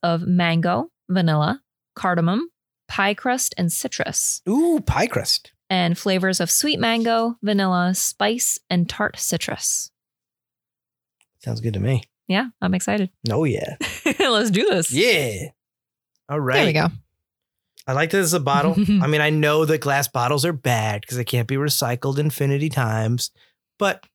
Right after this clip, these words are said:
Speaker 2: it's still pretty cool. And I like drinking out of a bottle. I hate drinking out of a can.
Speaker 1: Yeah.
Speaker 2: But I'm still gonna pour this into a glass so I can tell you what the beer looks like. <laughs>
Speaker 1: And these, these bottles are very nicely shaped compared to most standard bottles. And as we have talked about before, it's got that embossed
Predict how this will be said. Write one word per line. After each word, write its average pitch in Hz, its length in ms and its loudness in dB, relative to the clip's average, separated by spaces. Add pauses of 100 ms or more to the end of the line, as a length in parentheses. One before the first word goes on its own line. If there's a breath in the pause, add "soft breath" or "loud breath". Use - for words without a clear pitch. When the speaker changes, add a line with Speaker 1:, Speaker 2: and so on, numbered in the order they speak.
(160)
Speaker 2:
it's 139 120 -4
still 139 120 -6
pretty 92 220 -10
cool. 110 260 -4
And 123 100 -4
I 127 60 -2
like 117 140 -2
drinking 104 240 -8
out 95 80 -6
of 98 80 -6
a 95 40 -6
bottle. 95 300 -4
I 76 100 -6
hate 123 200 -6
drinking 104 200 -8
out - 60 -8
of - 80 -12
a - 60 -20
can. 104 280 -8 (160)
Speaker 1:
Yeah. 156 360 0
Speaker 2:
But 151 100 0
I'm 143 80 2
still 147 140 0
gonna 143 100 0
pour 143 160 -2
this 123 140 -2
into 127 100 0
a 120 60 -2
glass 123 260 -2
so 117 100 -4
I 117 60 -6
can 113 100 -8
tell 113 140 -6
you 110 60 -4
what 107 100 -6
the - 60 -16
beer - 140 -6
looks 117 180 -8
like. - 180 -10 (180)
<laughs> - 240 -6
Speaker 1:
And 185 140 2
these, 170 720 2 (400)
these 196 200 0
bottles 175 360 2
are 175 80 2
very 170 260 2
nicely 170 400 0
shaped - 540 -2
compared 190 500 0
to 190 240 0
most 185 280 0
standard 190 360 0
bottles. 214 540 -2
And 170 440 2
as 175 220 0
we 185 100 2
have 170 120 0
talked 175 240 -2
about 170 220 -2
before, 185 540 0 (300 soft breath)
it's 170 140 -6
got 165 220 -2
that 165 140 -2
embossed 160 840 0